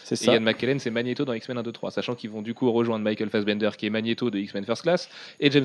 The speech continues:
Speaker 2: McAvoy, qui est le Professeur X de X-Men First Class. Et X-Men Days of Future Past étant la suite de X-Men First Class, qui n'est pas réalisée par le réalisateur de X-Men First Class, qui ne le produit juste, et c'est Bryan Singer, qui était le réalisateur de X-Men un, deux, trois, qui récupère la réalisation.
Speaker 1: Non, un, deux.
Speaker 2: Un, deux, pardon, oui, parce que c'est, oui, c'était le Tâcheron.
Speaker 1: C'était Brett Ratner.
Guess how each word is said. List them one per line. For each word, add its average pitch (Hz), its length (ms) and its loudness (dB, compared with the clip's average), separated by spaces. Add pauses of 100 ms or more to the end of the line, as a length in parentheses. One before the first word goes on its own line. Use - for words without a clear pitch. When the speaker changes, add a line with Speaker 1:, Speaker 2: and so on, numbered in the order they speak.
Speaker 2:
McAvoy, 135 300 2
qui 143 120 0
est - 20 2
le 131 80 2
Professeur 131 420 0
X 156 140 -2
de 131 80 0
X-Men 131 240 -4
First 123 180 -6
Class. - 260 -8
Et 139 200 -2 (100)
X-Men 139 300 -2
Days 127 140 4
of 120 80 -2
Future - 200 -2
Past 165 160 4
étant 147 140 0
la 120 100 -2
suite - 400 -8
de 123 80 -2
X-Men 120 220 -2
First 107 160 -6
Class, 185 160 4 (280)
qui 160 120 -2
n'est 131 80 8
pas 156 100 6
réalisée 127 360 2
par 104 120 -2
le 107 60 -2
réalisateur 107 240 0
de 104 260 -6
X-Men - 220 -8
First 117 120 -4
Class, 190 160 2
qui - 140 -8
ne 147 80 -2
le 139 100 -4
produit 147 420 -4 (140)
juste, 165 340 -2 (340)
et 131 80 4
c'est 185 120 10
Bryan 160 300 8
Singer, 160 320 8 (180)
qui - 80 2
était 123 140 4
le 120 60 8
réalisateur 120 340 6
de 120 80 4
X-Men 123 300 2
un, 120 80 2
deux, 139 80 4
trois, 202 180 2
qui - 160 4
récupère 170 320 6
la 139 80 6
réalisation. 135 400 4
Speaker 1:
Non, 113 100 6 (480)
un, 120 40 8
deux. 113 160 10 (480)
Speaker 2:
Un, 151 100 8
deux, 139 140 6
pardon, 117 260 8
oui, 117 160 2
parce 104 160 -6
que 117 60 -4
c'est, 120 100 -4
oui, 113 140 0
c'était - 200 -10
le 110 120 -6
Tâcheron. - 320 -8 (100)
Speaker 1:
C'était 117 160 0
Brett 110 180 2
Ratner. 107 340 2